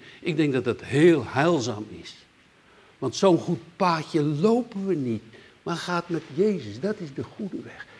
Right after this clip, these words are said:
"Ik ben de weg, ik ben de waarheid en het leven." Hij is een koning. Hij houdt van ons. Prachtige gaven om uit te delen. Die gaven gaan door over heel de wereld.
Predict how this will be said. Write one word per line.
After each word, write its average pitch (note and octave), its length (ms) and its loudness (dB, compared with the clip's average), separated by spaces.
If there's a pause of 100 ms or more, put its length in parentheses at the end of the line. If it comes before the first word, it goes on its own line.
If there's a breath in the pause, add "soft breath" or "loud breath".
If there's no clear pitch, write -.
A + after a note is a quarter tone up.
(180 loud breath)
"Ik G#3 220 2
ben D#3 180 2
de B2+ 100 0
weg, C3 420 -4 (340 loud breath)
ik F3 220 -2
ben C#3 160 2
de G#2+ 100 2
waarheid A#2+ 600 2 (200)
en - 40 -16
het G#2+ 180 -14
leven." - 380 -16 (840 loud breath)
Hij C#3 220 -4
is C3 220 -6
een G2+ 200 -10
koning. - 480 -6 (800 soft breath)
Hij G#2 180 -6
houdt C#3 380 2
van F2+ 200 -12 (240)
ons. - 320 -18 (640 soft breath)
Prachtige - 560 0
gaven B2 500 2 (180)
om A#2 180 -10
uit D3 220 -2
te A2 120 -8
delen. E2 320 -12 (480 loud breath)
Die G#2+ 140 -8
gaven C#3 400 0
gaan G#2 220 -6
door D3+ 340 0
over G2 240 -6
heel A2+ 240 -4
de A2 100 -4
wereld. F#2 320 -8